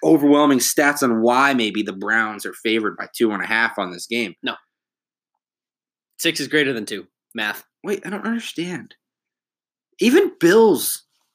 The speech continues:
Speaker 1: even Bills plus two and a half is plus one oh five.
Speaker 2: They think it's gonna be more than a field goal win for the Browns? Like,
Speaker 1: Yeah.
Speaker 2: just such a,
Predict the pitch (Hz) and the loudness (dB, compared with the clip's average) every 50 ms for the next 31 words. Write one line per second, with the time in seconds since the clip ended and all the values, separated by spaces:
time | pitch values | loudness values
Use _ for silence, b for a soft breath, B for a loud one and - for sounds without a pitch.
0 | _ _ _ - 160 202 226 285 294 285 196 190 196 196 196 196 170 151 - _ | _ _ _ -4 -2 2 4 4 4 4 6 4 4 4 4 2 0 -4 -10 _
1 | - - 175 185 196 - - - 202 190 190 180 175 165 143 147 190 233 - - | -8 -2 -2 -2 -2 -2 -4 -2 0 0 0 0 -2 0 0 0 -2 -2 -6 -12
2 | _ b b b b b - 156 - - - - 190 208 202 - 202 180 175 175 | _ b b b b b -6 -4 -4 -8 -4 -2 -2 -2 -2 -6 -6 -6 -4 -4
3 | 170 - - 139 139 139 117 - - _ _ _ _ _ - 113 107 123 135 139 | -6 -6 -4 -4 -4 -4 -4 -8 -14 _ _ _ _ _ -18 -16 -12 -10 -10 -10
4 | - - 147 135 131 123 110 104 104 101 104 107 113 113 110 - - 107 104 101 | -8 -8 -6 -6 -6 -8 -8 -10 -10 -10 -8 -8 -8 -8 -10 -10 -10 -12 -12 -12
5 | 101 98 104 107 104 95 92 _ _ _ 101 98 98 98 101 110 107 - 104 95 | -10 -10 -8 -8 -10 -10 -16 _ _ _ _ -14 -12 -10 -10 -12 -12 -12 -14 -10
6 | - 98 95 101 110 123 - - 143 165 208 233 220 147 95 - - - - 117 | -8 -6 -6 -6 -6 -6 -4 0 2 2 4 4 2 2 0 -2 -4 -6 -6 -6
7 | - 113 | -8 -10